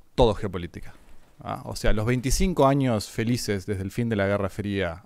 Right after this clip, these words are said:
hasta el comienzo del covid, los treinta años donde la geopolítica prácticamente no existió, terminaron, quedaron enterrados. O sea, estudiantes, geopolítica. ¿Se van a dedicar al comercio? Geopolítica.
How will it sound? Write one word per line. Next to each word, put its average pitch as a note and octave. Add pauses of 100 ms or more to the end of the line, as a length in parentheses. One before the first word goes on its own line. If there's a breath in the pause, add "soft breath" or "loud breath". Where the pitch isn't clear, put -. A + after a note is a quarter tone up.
hasta F#2 (1700 soft breath)
el A2+
comienzo A2
del F#2
covid, C#3+
los -
treinta B2+
años A#2
donde G2
la F2+
geopolítica G#2+
prácticamente A2+
no G#2
existió, C#3+ (140)
terminaron, G2 (220)
quedaron A#2
enterrados. F#2
O G2+
sea, G#2
estudiantes, B2+ (340)
geopolítica. G2+ (140)
¿Se -
van C#3
a C3+
dedicar A#2
al A2
comercio? C#3
Geopolítica. G2